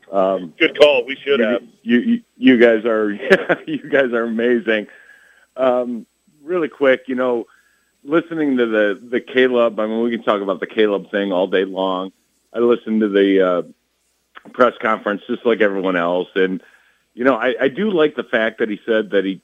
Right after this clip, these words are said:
Speaker 1: he talks to Lebby like, every day. Um,
Speaker 2: Yeah.
Speaker 1: I know it's all with a grain of salt, and, and maybe it's,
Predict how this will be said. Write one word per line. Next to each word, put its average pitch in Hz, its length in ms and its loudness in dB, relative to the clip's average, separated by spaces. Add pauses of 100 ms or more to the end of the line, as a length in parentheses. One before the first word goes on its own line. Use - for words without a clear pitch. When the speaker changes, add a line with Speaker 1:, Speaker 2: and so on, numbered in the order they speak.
Speaker 1:
he 87 180 -14
talks 104 400 -4
to 98 60 -8
Lebby 101 640 -2 (220)
like, 82 220 -10
every 107 300 0
day. 98 540 2 (680)
Um, 87 480 -4
Speaker 2:
Yeah. 90 240 -14
Speaker 1:
I 104 100 0
know 107 240 0
it's 104 120 -4
all 107 280 0
with 107 160 -8
a 110 40 -8 (100)
grain 104 200 -4
of 98 160 -6
salt, 101 460 -2
and, 92 420 -8
and 95 300 -4
maybe 98 360 0
it's, - 140 0